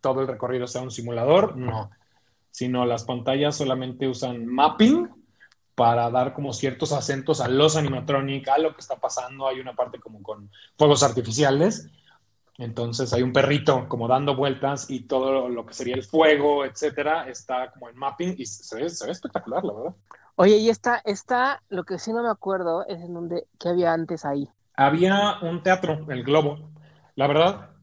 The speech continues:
Speaker 1: sí, uno de los parques que me impresiona la forma de construir es Universal Studios Hollywood, porque al parecer no hay espacio para nada y se sacan espacio de donde sea.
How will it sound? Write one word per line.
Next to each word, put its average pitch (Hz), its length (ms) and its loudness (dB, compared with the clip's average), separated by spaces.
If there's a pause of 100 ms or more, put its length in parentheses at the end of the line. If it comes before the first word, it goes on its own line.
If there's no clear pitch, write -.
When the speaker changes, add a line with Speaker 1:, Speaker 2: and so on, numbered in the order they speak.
(160)
Speaker 1:
sí, 185 340 -6
uno 269 140 -2
de 254 60 4
los 180 140 -4
parques 185 300 -2
que 170 60 -8
me 147 60 -8
impresiona 151 840 -4
la 147 220 -4
forma 151 360 -2
de 156 120 -4
construir 131 840 -4 (720)
es 139 560 -2
Universal 131 420 -4
Studios 110 320 -8
Hollywood, 95 320 -12 (280)
porque 127 640 2
al 120 120 0
parecer 156 320 2
no 160 120 6
hay 165 100 6
espacio 151 380 2
para 123 180 0
nada 160 460 2
y 113 320 -4
se 113 220 -6
sacan 151 360 -2
espacio 147 580 2
de 127 120 -2
donde 107 220 -12
sea. 180 280 -4